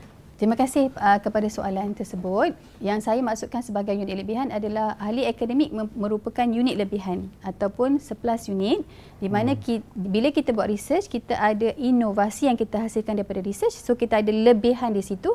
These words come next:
Speaker 2: Hmm.
Speaker 1: uh, dalam bentuk inovasi ilmu, dalam bentuk inovasi teknologi
Speaker 2: Ya.
Speaker 1: untuk menghasilkan inovasi sosial.
Speaker 2: Okey, baik,
Speaker 1: Hmm.
Speaker 2: semua. Saya rasa jelas tu, ya. So,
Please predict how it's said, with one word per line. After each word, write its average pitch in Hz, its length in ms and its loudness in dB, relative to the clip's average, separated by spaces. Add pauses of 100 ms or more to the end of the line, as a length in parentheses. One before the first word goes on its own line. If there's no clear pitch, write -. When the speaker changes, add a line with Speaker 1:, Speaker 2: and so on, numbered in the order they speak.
(120)
Speaker 2:
Hmm. 240 160 -6
Speaker 1:
uh, 190 160 0
dalam 202 320 2
bentuk 220 400 0 (400)
inovasi 214 560 2
ilmu, 220 400 2
dalam 202 320 0
bentuk 202 240 -2
inovasi 196 400 -2
teknologi 185 720 -2
Speaker 2:
Ya. 117 160 -6
Speaker 1:
untuk 208 240 2
menghasilkan 220 560 0
inovasi 202 400 -4
sosial. 185 480 -8 (240)
Speaker 2:
Okey, - 240 -10
baik, 120 240 -4
Speaker 1:
Hmm. 196 80 -10
Speaker 2:
semua. 117 240 -2
Saya 113 160 0
rasa 127 160 0
jelas 123 240 6
tu, 120 160 2
ya. 156 160 0 (480)
So, 131 160 2